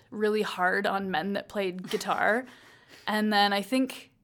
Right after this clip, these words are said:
when I got older, I kind of realized, well, I don't really wanna be with them. I want to be them.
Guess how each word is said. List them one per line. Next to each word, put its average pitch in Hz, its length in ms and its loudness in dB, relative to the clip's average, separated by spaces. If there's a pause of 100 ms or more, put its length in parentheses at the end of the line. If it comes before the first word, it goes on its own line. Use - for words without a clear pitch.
(140)
when 226 180 -2
I 208 60 0
got 190 240 2
older, 247 460 4
I - 60 2
kind 214 220 -2
of 202 160 -6
realized, 196 500 0
well, 226 120 4
I 247 80 8
don't 294 140 4
really 285 180 2
wanna 220 180 2
be 208 280 -4
with 202 440 -2
them. 320 360 -2 (380)
I 208 60 -4
want 202 280 0
to 214 160 -4
be 202 460 -6
them. - 520 -10